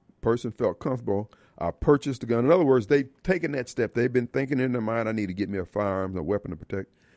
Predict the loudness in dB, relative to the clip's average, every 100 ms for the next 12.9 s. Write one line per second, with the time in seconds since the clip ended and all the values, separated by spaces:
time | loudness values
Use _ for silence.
0 | _ -10 -4 -4 -4 -2 -2 0 -2 0
1 | -6 -8 _ _ _ _ _ 0 2 4
2 | 4 2 0 -8 -20 -4 2 4 4 4
3 | 2 0 -2 -4 0 0 0 0 -4 -6
4 | 0 2 2 -2 -2 -2 2 2 2 _
5 | _ _ _ 0 4 4 2 0 0 -2
6 | -2 4 6 4 0 0 0 0 0 0
7 | -4 -2 -2 0 2 4 4 4 2 0
8 | -4 -4 -4 -4 -4 -8 -2 -2 2 0
9 | 0 2 2 2 -4 -4 -2 -2 -4 -10
10 | _ _ -4 0 2 2 4 2 2 2
11 | 4 6 4 2 2 6 6 6 2 2
12 | 0 0 0 2 -2 0 2 2 0